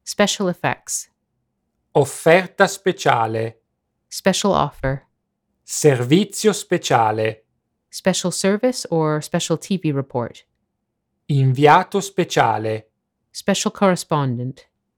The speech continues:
Speaker 1: As a noun, speciale can mean a T V report or newspaper article about a current topic, event, or important person.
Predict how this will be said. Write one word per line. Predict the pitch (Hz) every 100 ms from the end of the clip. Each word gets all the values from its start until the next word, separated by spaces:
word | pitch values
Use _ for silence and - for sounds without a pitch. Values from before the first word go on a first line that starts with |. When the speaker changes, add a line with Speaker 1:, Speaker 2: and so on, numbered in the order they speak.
| _ _ _ _ _ _ _ _ -
Speaker 1:
As | 208
a | 247
noun, | 240 202 131 143 175
speciale | - - 196 240 262 254
can | 226 175
mean | 160 151 -
a |
T | - 226
V | 196
report | 156 151 - 139 -
or | 160
newspaper | 190 214 - 165 151
article | 135 131 131 139 143
about | 143 156
a | 151
current | - 147 127
topic, | - 190 240 220 _ -
event, | 151 151 147 -
or | 170
important | 147 - 143 151 -
person. | 196 185 - 135